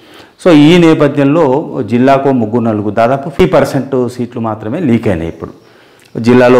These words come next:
పన్నెండు ఉన్న చోట ఆరు, పది ఉన్న చోట ఐదు అభ్యర్థులను మాత్రమే, మెరుగైన అభ్యర్థులను ఆ లిస్టులో కనబడ్డారు. So నల్గొండ జిల్లా నుంచి ఆరుగురు కనబడ్డారు. అవి కూడా మూడు రిజర్వ్డ్ సీట్లు, మూడు జనరల్ సీట్లు,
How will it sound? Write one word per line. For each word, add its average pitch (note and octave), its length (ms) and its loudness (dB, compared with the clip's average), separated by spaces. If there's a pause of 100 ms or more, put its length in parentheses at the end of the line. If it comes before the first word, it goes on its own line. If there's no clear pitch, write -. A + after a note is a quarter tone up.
(100)
పన్నెండు A#2 320 -2
ఉన్న A2+ 80 -6 (100)
చోట A2 140 -4 (180)
ఆరు, G#2+ 160 -4 (720)
పది A2 160 0
ఉన్న A2 120 -2 (100)
చోట G#2+ 140 0 (140)
ఐదు G#2+ 140 -4 (160)
అభ్యర్థులను G#2 480 -4 (100)
మాత్రమే, G#2 380 -6 (220)
మెరుగైన A2+ 420 2
అభ్యర్థులను G#2 460 -4 (160)
ఆ A2 120 0
లిస్టులో G#2+ 340 -8
కనబడ్డారు. F#2 480 -8 (420)
So D#3+ 200 2
నల్గొండ D3+ 300 4 (120)
జిల్లా A2 240 -2
నుంచి A2 160 -10 (140)
ఆరుగురు F#2+ 340 -6
కనబడ్డారు. E2+ 420 -14 (320)
అవి A#2 120 0 (100)
కూడా B2 200 -2 (880)
మూడు D#3+ 200 4 (120)
రిజర్వ్డ్ C3 440 2
సీట్లు, C3 320 -8 (1120)
మూడు C#3 240 6 (300)
జనరల్ A2 380 0
సీట్లు, - 260 -12